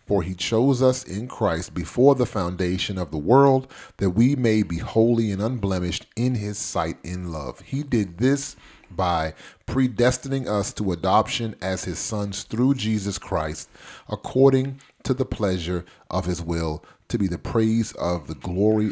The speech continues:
of his grace that he has freely bestowed upon us in his dearly loved Son."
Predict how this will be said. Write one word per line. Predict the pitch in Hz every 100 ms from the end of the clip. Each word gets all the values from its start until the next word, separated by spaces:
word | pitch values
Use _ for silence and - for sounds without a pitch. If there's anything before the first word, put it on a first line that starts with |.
| 92
of | 90
his | 95
grace | 85 85 85 78 76
that | 82 71
he | 101
has | 87 80 -
freely | - - 113 107
bestowed | 101 87 - 113 120
upon | 117 - 101 95
us | - 76 - - -
in | 131 139 135
his | 95 101 98
dearly | 80 85 92 90 87 -
loved | 80 82 80 80 85 -
Son." | - - 67